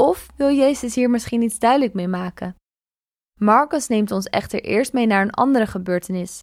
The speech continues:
Het lijkt los te staan van het verhaal, maar hij heeft toch alles mee te maken. Jezus,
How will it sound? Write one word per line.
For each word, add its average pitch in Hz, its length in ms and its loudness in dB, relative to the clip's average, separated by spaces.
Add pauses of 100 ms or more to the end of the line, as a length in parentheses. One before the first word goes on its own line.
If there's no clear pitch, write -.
(360)
Het 214 140 -2
lijkt 214 220 4
los 233 240 2
te 339 100 0
staan 262 360 2
van 240 140 0
het 196 120 -4
verhaal, 190 480 0 (440)
maar 202 100 2
hij 196 120 2
heeft 196 280 0
toch 320 320 0 (180)
alles 262 340 2
mee 226 180 2
te 208 120 -6
maken. 185 500 -4 (840)
Jezus, 226 760 2